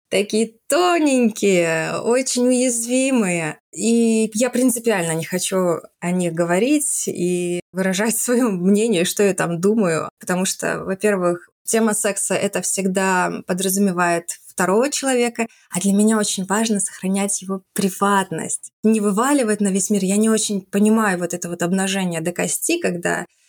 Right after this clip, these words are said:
на большую аудиторию выносятся все подробности в жизни семьи,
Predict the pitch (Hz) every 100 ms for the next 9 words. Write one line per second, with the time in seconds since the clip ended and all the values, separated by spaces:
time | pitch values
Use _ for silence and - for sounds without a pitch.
0 | _ - 185 190 190 254 233 185 185 196
1 | 214 190 185 185 180 - 185 - - 202
2 | 196 175 170 180 175 156 - - 160 160
3 | - 165 180 180 175 170 - - 180 175
4 | 214 226 214